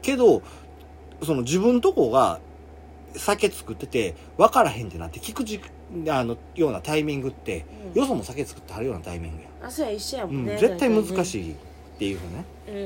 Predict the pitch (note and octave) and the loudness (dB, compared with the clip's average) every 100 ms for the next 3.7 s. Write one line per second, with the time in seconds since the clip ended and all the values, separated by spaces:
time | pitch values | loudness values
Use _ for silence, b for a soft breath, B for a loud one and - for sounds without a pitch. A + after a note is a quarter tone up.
0 | E3 C3+ B2+ C3 E3+ E3+ D#3+ D#3 B3 B3 | -8 -4 -2 2 2 6 6 4 4 4
1 | D4+ C#4 B2 A2 F3 C#3+ F#2 F#2 C#3 G3+ | 4 2 0 -2 -2 -4 -4 -4 -6 -6
2 | - - - - - - - - G#3+ B2 | -12 -20 -20 -20 -20 -20 -6 0 0 4
3 | E3+ F#3+ D#4+ - - D2+ | 8 8 8 0 -4 -12